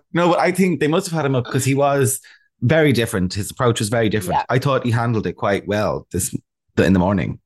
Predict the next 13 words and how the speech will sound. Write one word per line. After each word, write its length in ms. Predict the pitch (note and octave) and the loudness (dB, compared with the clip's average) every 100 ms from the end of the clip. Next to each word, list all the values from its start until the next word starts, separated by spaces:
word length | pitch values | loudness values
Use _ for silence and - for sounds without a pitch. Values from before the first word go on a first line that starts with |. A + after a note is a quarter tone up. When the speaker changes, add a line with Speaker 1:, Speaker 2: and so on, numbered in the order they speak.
| _ | _
Speaker 1:
going 180 | G2+ F#2 | -2 0
around 200 | F#2 F#2+ | 0 0
doing 120 | F#2 | 0
Speaker 2:
Yeah. 80 | D3+ | 0
Speaker 1:
his 80 | C#3 | 0
apology 420 | G2 G2 G2+ F2+ | -4 -4 -2 0
runs. 460 | E2+ C#2+ C#2 E2+ - - | -2 -4 -4 -6 -8 -12
Speaker 2:
<laughs> 120 | _ - | _ -6
He 360 | C4+ - F#4 | -4 0 2
said, 500 | - C4+ A3+ G#3 F#3 | 2 2 2 2 0
you 80 | G#3+ | -2
know, 280 | F#3+ E3+ D#3+ | -2 0 -2
eventually, 800 | F#3 - B3+ - A3+ G#3 G3 | -2 -2 -2 -2 -2 0 -2